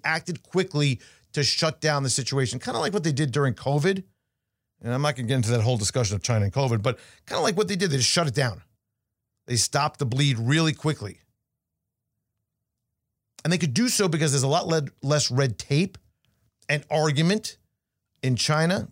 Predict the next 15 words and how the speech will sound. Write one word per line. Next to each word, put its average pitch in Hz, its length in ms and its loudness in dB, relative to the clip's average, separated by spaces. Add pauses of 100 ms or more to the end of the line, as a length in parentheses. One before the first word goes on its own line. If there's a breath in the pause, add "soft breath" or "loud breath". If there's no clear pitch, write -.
(100)
due 120 160 -2
to 117 180 -2
the 104 120 -4
way 117 260 0
that 107 120 -4
they're 107 180 0
structured 131 600 -4
as 113 460 0
a, 104 320 -6 (800 soft breath)
well, 113 320 -4 (180)
a 98 60 -8
communist 110 500 0
country, 143 320 -2
of 143 100 -4
course, - 380 -10